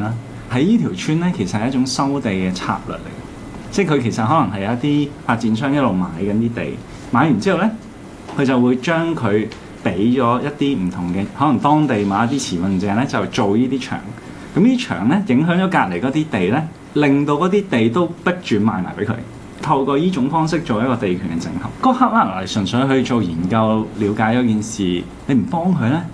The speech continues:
即係你唔介入件事呢，佢可以 as if 冇出現過嘅呢個問題。冇啊，世界上冇發生過呢件事嘅。咁你嗰刻呢，就突然有一個，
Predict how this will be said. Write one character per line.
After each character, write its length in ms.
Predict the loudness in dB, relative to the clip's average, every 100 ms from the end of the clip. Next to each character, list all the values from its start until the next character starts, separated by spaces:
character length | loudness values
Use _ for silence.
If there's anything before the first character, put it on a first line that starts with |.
| -14 -10
即 120 | -2 2
係 40 |
你 60 | 4
唔 180 | 2
介 240 | 0 -4 -4
入 60 |
件 200 | -4 -4
事 160 | -2 0
呢， 160 | 0 -2 -6 -14 -16 -16 -14 -6
佢 240 | -2 2
可 80 | 4
以 120 | 2
as 280 | 2 -2 -2
if 60 | -2 0
冇 140 | 0
出 140 | 0 2
現 180 | 2
過 120 | 0 -2
嘅 160 | -2
呢 100 | 0
個 60 | 0
問 100 | 0
題。 540 | -4 -8 -14 -10 0
冇 180 | 2 4
啊， 80 | 2
世 200 | 2 0
界 120 | 2
上 200 | 2 4
冇 120 | 4 2
發 140 | 0
生 200 | 0 2
過 80 | 2
呢 100 | 4
件 100 | 2
事 160 | 0
嘅。 500 | -10 -12 -16 -16 0
咁 80 | 4
你 80 | 6
嗰 140 | 6
刻 140 | 4 4
呢， 100 | 2
就 140 | 0
突 160 | -2 -2
然 260 | 0 -2
有 80 | -2
一 80 | -2
個， 580 | 0 2 2 2 2 0